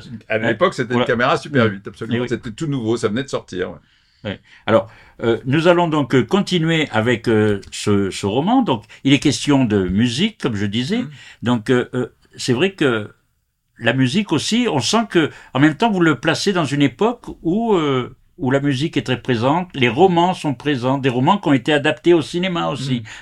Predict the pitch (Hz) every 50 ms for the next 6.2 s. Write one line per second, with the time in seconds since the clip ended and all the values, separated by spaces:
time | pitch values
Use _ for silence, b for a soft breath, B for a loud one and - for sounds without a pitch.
0 | B - 127 127 107 - B B B B B - 123 - - - 143 160 175 240
1 | 254 247 202 165 147 143 156 190 190 - 180 147 - - 185 220 254 233 185 147
2 | B B B - 143 147 151 - - 233 196 170 156 143 - 240 214 190 160 151
3 | - 170 160 - - 220 196 180 175 - 139 139 127 - B B B B B 110
4 | 101 123 123 131 123 120 120 107 98 _ _ _ _ _ _ - 135 107 156 208
5 | 202 - 147 139 156 - - 139 107 117 - - 139 180 240 285 277 214 - -
6 | 127 - -